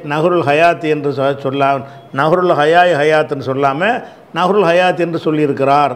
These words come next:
அப்படின்னு இப்படி, இப்படி எழுத வேண்டிய விஷயத்தை இவர் என்ன செய்றாரு? சும்மா ரத்தின சுருக்கமா சொல்லி போறார். கால உகைப், உகைப் சொன்னார், "ஹத்தசனா அம்ருன், அம்ரு அறிவித்ததா, எங்களுக்கு அறிவித்தார்." அப்ப இந்த ச-, இதே சனதுன்னு அர்த்தமாகுது.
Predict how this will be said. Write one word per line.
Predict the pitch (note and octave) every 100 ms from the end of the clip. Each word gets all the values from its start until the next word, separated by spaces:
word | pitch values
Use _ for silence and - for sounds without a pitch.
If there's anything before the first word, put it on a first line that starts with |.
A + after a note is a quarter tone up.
| B2 C3+
அப்படின்னு | B2+ E3 F#3
இப்படி, | D3 D3+
இப்படி | B2+ C#3+
எழுத | E3+ G3+
வேண்டிய | E3+ E3 D#3
விஷயத்தை | C#3+ C3 C#3 - D3 G#3+ C4 - - - - -
இவர் | F#3 G3+
என்ன | G3+
செய்றாரு? | F#3 F3+ F3 F3 D3 A2+ - -
சும்மா | F#3 F#3+ F3+
ரத்தின | E3 E3 D3+
சுருக்கமா | D3 F3 D3+ F3
சொல்லி | F#3+ E3 D#3
போறார். | C#3+ B2+
கால | B2 D3 D3+ D3
உகைப், | D3+ D#3 C3 -
உகைப் | C#3+ F3+ D3+
சொன்னார், | C#3 C#3+ C3+ C3 - - - - D3+
"ஹத்தசனா | D3+ D3+ E3+ D#3
அம்ருன், | D#3+ D3+ C#3+ - -
அம்ரு | D3 F3
அறிவித்ததா, | E3+ D#3+ C#3+ D3 C#3+
எங்களுக்கு | C#3+ D3+ D3
அறிவித்தார்." | D3 D3 C#3 C3 - - - -
அப்ப | E3+ E3+
இந்த | F3 E3 E3
ச-, |
இதே | D#3+ E3+
சனதுன்னு | D#3+ D#3 D#3+ E3 D#3+
அர்த்தமாகுது. | D3 D#3 D3+ C#3 B2+